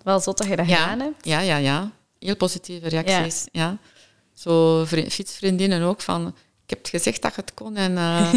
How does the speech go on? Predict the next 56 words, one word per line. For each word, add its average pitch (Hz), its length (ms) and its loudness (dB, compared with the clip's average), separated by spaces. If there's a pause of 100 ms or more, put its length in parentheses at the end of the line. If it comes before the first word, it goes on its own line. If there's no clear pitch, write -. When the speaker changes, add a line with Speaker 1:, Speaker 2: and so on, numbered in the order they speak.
(140)
Speaker 1:
<laughs> 214 240 -2
Speaker 2:
super 226 280 0
dat 185 140 2
je 180 80 0
dat 170 240 0
doet 226 160 2
en 196 100 2
je 180 120 2
ziet 208 200 -2
en 202 120 2
je 185 120 2
zet 170 320 -2
echt - 240 -20
waar." 202 260 0 (100)
Allee, 156 200 -2
ja, 165 180 0 (140)
ja. - 100 -10
Speaker 1:
Ja. 180 260 2 (160)
Speaker 2:
Positieve 175 460 0
reacties, 143 260 0
Speaker 1:
Ja. 160 180 2
Speaker 2:
ja. 139 160 -2 (260)
Speaker 1:
Zalig. 160 380 -2
Speaker 2:
Of - 80 2
sommige 185 380 4
mensen 185 400 4
van, 175 260 4 (120)
die 170 180 -6
dat, 160 280 4 (480)
sommige, 170 800 2 (340)
eh, 139 360 2 (160)
dames 127 300 0
uit 156 120 -2
de 160 60 0
buurt 143 320 -12
dat 147 140 0
zeggen, 156 260 2
of 151 160 0
ook 135 220 0
in 175 100 2
de 151 60 0
fietsclub, - 400 -6
"Ik - 60 -14 (300)
ga 185 120 4
dat 165 140 -2
niet 147 160 -4
kennen, 185 220 0
maar 165 100 -4
ik, - 80 -18 (140)
niet 170 200 -12
kunnen." 208 360 2 (240)
Maar 143 100 -16
ik - 80 -12
zeg 151 180 0
altijd, 147 300 -4
Ja, 208 300 -4